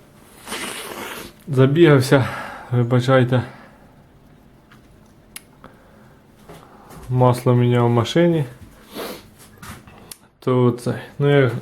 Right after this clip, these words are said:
я показував таким розтопленим, це вже на завтра. Завтра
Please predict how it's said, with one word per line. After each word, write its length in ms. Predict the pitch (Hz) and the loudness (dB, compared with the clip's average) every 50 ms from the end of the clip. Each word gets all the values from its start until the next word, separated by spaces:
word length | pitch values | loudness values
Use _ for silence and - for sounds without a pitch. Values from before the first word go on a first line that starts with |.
| - | -2
я 140 | 143 143 147 | 0 2 2
показував 600 | 139 - 143 135 - 107 101 101 - 117 117 120 117 | 2 0 -2 -2 -2 -4 -4 -4 -4 -4 -4 -4 -4
таким 320 | 123 - - 120 117 107 | -4 -4 -2 -2 0 0
розтопленим, 640 | 110 107 107 - - 180 180 180 - 135 127 123 113 | -2 -4 -4 -4 -4 -4 -4 -4 -4 -4 -2 -4 -2
це 160 | 107 - 135 | 2 4 4
вже 240 | 131 120 113 117 107 104 - - - - - - - - - - - - - - - - - - - - - - | 4 4 2 -2 -6 -8 -12 -20 -20 -20 -20 -20 -20 -20 -20 -20 -20 -20 -20 -20 -20 -20 -20 -20 -20 -12 -4 -2
на 100 | 120 117 | 0 2
завтра. 460 | 127 165 175 175 170 - 156 147 131 127 - - - - - - - - - - - - - - - - - - - - - - - - - - - - - - - - - - - | 4 4 4 4 2 0 -2 -6 -6 -8 -12 -18 -20 -20 -20 -20 -20 -20 -20 -20 -20 -20 -20 -20 -20 -20 -20 -20 -20 -20 -20 -20 -20 -20 -20 -20 -20 -20 -20 -20 -20 -20 -20 -8 0
Завтра 400 | 131 131 127 123 - 117 113 | 2 2 4 4 2 0 -2